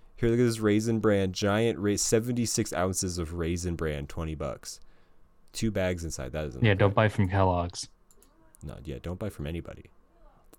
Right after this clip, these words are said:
Speaker 2: Yeah, just starve, die.
Speaker 1: That's fine.
Speaker 2: Easiest way out.
Speaker 1: Only eat edibles.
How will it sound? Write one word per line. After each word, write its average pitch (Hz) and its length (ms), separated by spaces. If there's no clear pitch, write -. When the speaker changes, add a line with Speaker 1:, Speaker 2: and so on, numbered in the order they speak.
Speaker 2:
Yeah, 107 80
just - 220
starve, 107 540
die. 90 360
Speaker 1:
That's - 180
fine. 71 260
Speaker 2:
Easiest 113 380
way 104 160
out. 95 240
Speaker 1:
Only 98 280
eat 92 220
edibles. 82 600